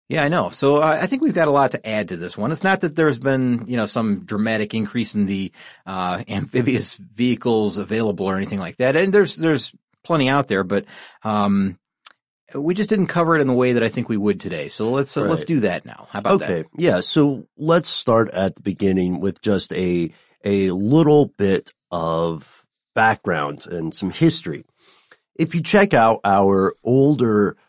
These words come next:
Speaker 2: podcast on <laughs> amphibious cars, uh, you know, please be kind, but also don't worry because we're not gonna duplicate too much information there. Uh, and that, that show will still be,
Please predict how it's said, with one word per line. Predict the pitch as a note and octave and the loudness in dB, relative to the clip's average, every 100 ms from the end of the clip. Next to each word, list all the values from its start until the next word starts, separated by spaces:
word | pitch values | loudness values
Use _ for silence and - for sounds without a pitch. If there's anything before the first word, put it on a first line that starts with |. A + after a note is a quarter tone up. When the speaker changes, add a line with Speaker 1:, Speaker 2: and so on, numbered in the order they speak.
| _ | _
Speaker 2:
podcast | - A2 G2+ - G2+ F2 F2 - - _ | 0 2 2 0 0 2 0 -8 -16 _
on | F#2+ F#2+ F#2+ F#2+ - | -4 -2 0 -2 -8
<laughs> | _ _ _ - | _ _ _ -6
amphibious | G#2 - A#2 F#2+ A2 - - | -6 0 0 0 -2 -2 0
cars, | A#2+ G#2+ G2 - - _ | 2 4 2 -2 -16 _
uh, | - G2+ F#2 F2+ - _ _ _ _ _ _ | -6 -4 -2 -6 -10 _ _ _ _ _ _
you | C#4+ | 0
know, | D4+ A2+ | 4 4
please | - E3+ G#3+ | 2 0 2
be | G#3+ | -2
kind, | - A2+ F#2+ A2 - | 0 2 2 0 2
but | D#3 | 2
also | B2 D3+ C#3+ D3+ B2+ B2 - | 4 4 4 4 4 2 -2
don't | - - A2+ D3+ D3 | -10 -16 -2 2 2
worry | A2 A2 G2+ | 4 4 4
because | F2 G#2 A2+ F#2+ | 2 -2 -2 0
we're | A2+ | 0
not | A#2 A2 | 0 0
gonna | G#2 F#2+ F2 | 0 0 -2
duplicate | - G#2+ F#2 F#2 F#2 F2 - | -2 -4 -4 -6 -4 -6 -8
too | - A2 | -10 -4
much | F#2 F2 G2+ | -2 -2 -6
information | E2 E2+ E2+ E2+ - G#2+ | -6 -4 -4 -4 -2 0
there. | A2+ B2+ - _ _ _ | 2 0 -4 _ _ _
Uh, | F2+ F2 | -6 -4
and | D#2 F2+ F2+ | -2 -2 -2
that, | G2 - _ - | -2 -4 _ -6
that | G2+ F2+ | -6 -4
show | - G2+ | -2 -2
will | F2+ | -2
still | - G2 | -4 -4
be, | E2 F2 F2 | -2 -4 -6